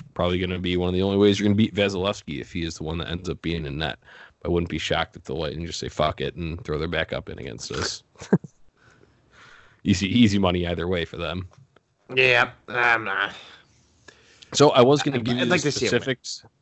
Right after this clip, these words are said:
Speaker 1: on the exact time, uh, on, on the exact channel, whatever, but I would believe that would be on N B C Sports Chicago. Uh, the Blackhawks website is, uh, run just like their organization right now. Totally isn't working. Uh, I got an,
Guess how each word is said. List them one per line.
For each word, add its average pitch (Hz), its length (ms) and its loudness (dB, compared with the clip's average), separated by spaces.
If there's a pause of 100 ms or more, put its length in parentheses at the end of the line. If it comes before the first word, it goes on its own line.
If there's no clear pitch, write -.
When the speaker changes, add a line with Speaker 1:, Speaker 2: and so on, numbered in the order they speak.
Speaker 1:
on 117 80 -2
the 113 100 0
exact 104 360 -4
time, 113 520 -2
uh, 87 580 -4
on, 87 220 -6
on 92 140 -2
the 90 80 -2
exact 90 320 -2
channel, 92 280 -2
whatever, 95 340 0
but 90 280 -6
I 87 100 0
would 87 140 -2
believe 95 380 2
that 90 200 2
would 90 180 0
be 87 160 -4
on 87 180 -4
N 82 100 -6
B 90 80 -8
C 82 280 -6
Sports - 420 -6
Chicago. 120 560 4
Uh, 87 280 -2
the 85 80 -8
Blackhawks 90 540 -4
website 92 580 0
is, 87 480 -4
uh, 80 320 -4
run 87 240 -4
just 82 160 -6
like 73 140 -8
their 71 100 -6
organization 85 520 0
right 90 100 0
now. 113 300 2
Totally 76 380 -6
isn't - 260 -10
working. 113 520 0
Uh, 71 160 -10
I 80 60 -6
got 80 160 -6
an, 71 280 -8